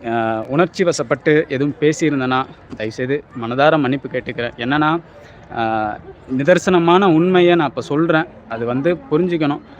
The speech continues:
நாளைக்கு நம்ம பிள்ளைகள் தான் கஷ்டப்படக்கூடாது. அதுக்காக தான் நான் வந்து இவ்வளவு போராடுறோம். நம்ம இருந்தோம், வாழ்ந்தோம், செத்தோன்ட்டு இருக்கவே கூடாது. கண்டிப்பா இந்த மாதிரி பிள்ளைகளுக்காக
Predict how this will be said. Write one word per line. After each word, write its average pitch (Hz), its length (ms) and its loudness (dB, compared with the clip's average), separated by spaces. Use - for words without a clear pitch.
நாளைக்கு 143 440 0
நம்ம 131 240 0
பிள்ளைகள் 175 460 2
தான் 180 140 -2
கஷ்டப்படக்கூடாது. 117 680 -4
அதுக்காக 135 420 0
தான் 175 120 2
நான் 156 140 0
வந்து 143 320 -2
இவ்வளவு 127 300 0
போராடுறோம். 147 460 2
நம்ம 139 260 2
இருந்தோம், 170 420 2
வாழ்ந்தோம், 156 380 2
செத்தோன்ட்டு 147 420 -2
இருக்கவே 147 460 0
கூடாது. 139 480 0
கண்டிப்பா 160 560 2
இந்த 113 120 -6
மாதிரி 143 320 2
பிள்ளைகளுக்காக 160 800 2